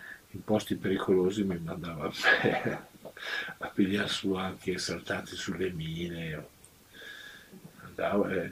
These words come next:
gli chiedeva, diceva che era cos'è, sono saltati sulle mine lì, eh, cioè,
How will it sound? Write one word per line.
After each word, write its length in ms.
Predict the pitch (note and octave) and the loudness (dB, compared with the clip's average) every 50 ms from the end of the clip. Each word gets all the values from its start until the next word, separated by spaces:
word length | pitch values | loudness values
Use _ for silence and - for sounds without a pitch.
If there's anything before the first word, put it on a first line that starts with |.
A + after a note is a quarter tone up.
| - | 0
gli 120 | - G#2 G2+ | 0 2 8
chiedeva, 480 | - A#2 A2+ G#2+ G#2 G2 F#2+ - - | 10 12 12 12 12 10 8 6 4
diceva 420 | G2+ G#2 G2+ G2 - - A2+ G#2+ F#2+ | 2 2 2 4 8 8 8 8 10
che 140 | F#2+ G2+ E2+ | 8 8 8
era 160 | G2+ G2 F2+ | 8 6 4
cos'è, 300 | - F#2 F2+ F2+ F#2 E2 | 4 2 4 6 4 4
sono 220 | D#2 - G#2 G2+ | 4 2 0 0
saltati 460 | G2 - G#2 G2 - A2 G#2+ G#2 - F#2 | 4 4 4 4 6 6 6 6 4 2
sulle 260 | - - G2 G2 G2+ | 2 4 6 6 6
mine 260 | G#2 A2+ A2+ G#2 F#2+ F2 | 6 6 4 4 4 6
lì, 260 | F2+ G#2 G2+ E2+ D#2 | 6 6 6 6 4
eh, 320 | D2+ D2 - - - C#2+ - - - - - - - | 2 -2 -4 -6 -8 -8 -6 -8 -12 -14 -16 -18 -14
cioè, 500 | - - F#2 F2 E2+ E2 E2 D#2+ E2 E2+ | -6 -4 -2 -2 -2 -2 -4 -4 -4 -6